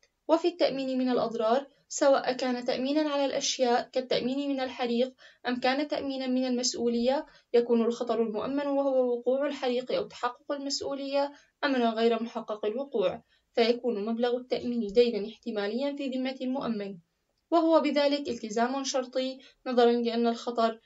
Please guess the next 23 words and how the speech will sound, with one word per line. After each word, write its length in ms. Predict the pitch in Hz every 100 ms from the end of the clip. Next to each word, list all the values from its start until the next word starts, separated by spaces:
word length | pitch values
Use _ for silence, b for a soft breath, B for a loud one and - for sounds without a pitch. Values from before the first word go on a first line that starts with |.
| _ -
يعد 300 | 208 208 202
أمراً 260 | 208 233 202
غير 320 | 208 262 262
محقق 460 | 254 254 247 240
الوقوع 460 | 247 233 240 196 202
في 200 | - 254
ذاته. 380 | 220 180 - - - _ _ - _ _
ثانيًا، 760 | - 262 262 254 254 254 277 277 -
شكله. 520 | - 311 - - - - _ _ _ b b b 247
إن 240 | 233 240
مبلغ 260 | 233 226 233
التأمين 640 | 226 - 240 254 285 302
هو 160 | 262 262
الأداء 440 | - 214 247 285
الذي 320 | 269 262 254
تلتزم 520 | 254 247 233 233 254
به 220 | 240 240 240
شركة 380 | 247 233 240 240
التأمين، 640 | 240 523 - 247 240 262 - b b 294
هو 100 | 294
أساسًا 640 | 285 285 285 277 269 254
وفي 200 | 262 285
النهاية 640 | 262 262 247 254 247 247